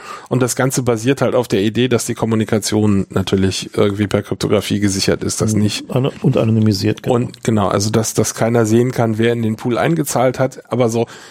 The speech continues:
Speaker 1: die Idee, dass du quasi, äh, ähm, Amtsinhaber weg, äh, ermorden lassen kannst mit einem anonymen Beitrag, so eine Art Crowdfunding für Ermordung.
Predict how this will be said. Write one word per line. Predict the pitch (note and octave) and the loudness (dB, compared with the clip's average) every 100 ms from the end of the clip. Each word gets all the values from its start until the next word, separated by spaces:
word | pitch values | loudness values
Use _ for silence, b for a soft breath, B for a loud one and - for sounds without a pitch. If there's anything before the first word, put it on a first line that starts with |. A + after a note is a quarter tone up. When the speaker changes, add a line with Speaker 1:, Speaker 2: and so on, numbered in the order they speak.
| B | B
Speaker 1:
die | - A#2 | -10 -4
Idee, | B2 C3 D3 | 0 4 4
dass | C#3+ B2 | 4 0
du | - | -2
quasi, | A#2+ - A#2+ A#2 A2+ A2+ - - | -4 0 0 0 -2 -4 -10 -8
äh, | - A2 G#2+ G#2 - - - - | 0 0 0 -2 -8 -20 -20 -4
ähm, | A#2+ A2 G#2 G2+ - | 0 0 0 -4 -2
Amtsinhaber | A2+ D#3 - - - C3 B2+ A#2 B2 B2 A2+ A#2+ - | 0 2 0 -2 0 0 0 0 2 2 4 2 -2
weg, | B2 C#3 - - _ | -2 -2 -2 -14 _
äh, | D3 B2 A#2+ | 0 2 2
ermorden | C3+ A#2 A#2 A#2+ A#2+ | 0 0 0 0 0
lassen | A#2 A2+ C3 | 0 0 -4
kannst | A#2 G#2+ A2+ - - - | -2 -2 -2 -4 -6 -6
mit | G#2+ | -2
einem | A#2+ A2+ A2+ | 0 0 0
anonymen | A#2+ A#2+ A#2+ A#2+ A2+ | 0 2 2 2 2
Beitrag, | G#2 C3 - A2+ | 0 0 0 -2
so | - | -2
eine | B2 G#2+ | -2 0
Art | G#2+ | -2
Crowdfunding | - B2 B2 - A#2 A2 A#2 A2+ | -2 0 0 0 -2 0 -2 -4
für | - A2+ | -2 -2
Ermordung. | F#2 A2 A2+ A#2 | 0 0 0 0